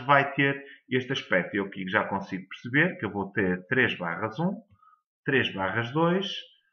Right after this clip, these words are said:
nove tacos e trinta e seis pregos que vão ser necessários para, eh, fazer, eh, esta palete que aqui está. E depois também tenho o material necessário para cada um deles. Faço download e gravo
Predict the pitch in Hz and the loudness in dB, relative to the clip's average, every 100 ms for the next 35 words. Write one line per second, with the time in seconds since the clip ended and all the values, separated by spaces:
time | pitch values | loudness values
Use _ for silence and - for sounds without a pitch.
0 | _ _ _ _ 120 131 110 - - 135 | _ _ _ _ 0 4 6 4 6 8
1 | 139 - - - - _ _ - 139 135 | 8 4 -8 -10 -12 _ _ -10 -4 -2
2 | 131 131 127 127 - - 113 113 107 - | 0 -2 -2 -2 -2 4 6 6 0 -12
3 | - - 110 120 - 110 101 - 104 104 | -14 -10 -4 -2 -2 -2 -4 2 4 6
4 | 104 - - - _ _ 110 110 107 - | 2 -6 -14 -20 _ _ 6 6 6 2
5 | 120 110 107 104 107 98 104 95 107 110 | -2 -2 0 -2 -4 -2 -2 0 4 6
6 | 101 69 92 87 85 - - 98 95 95 | 4 2 2 2 2 -2 -4 0 2 2
7 | 98 - 98 - - 80 73 - _ - | 0 -4 -8 -6 -6 -6 -6 -12 _ -20
8 | - - 175 165 147 123 - 135 123 131 | -10 -2 0 0 0 -2 -2 -2 4 6
9 | 139 135 123 131 127 127 127 117 117 113 | 4 2 0 0 0 -2 -2 0 6 6
10 | 120 120 120 - 117 113 - 113 - 110 | 6 4 -2 0 2 2 0 -4 -2 -2
11 | 113 101 82 78 - - _ _ _ _ | -2 -4 -6 -6 -8 -10 _ _ _ _
12 | - 95 92 - 64 76 90 92 98 120 | 0 0 -2 -8 -10 -4 -2 -2 -2 -2
13 | 127 226 - _ _ _ _ _ _ _ | -4 -8 -12 _ _ _ _ _ _ _
14 | - _ _ 139 110 104 92 92 117 147 | -20 _ _ -4 2 4 4 2 -4 -10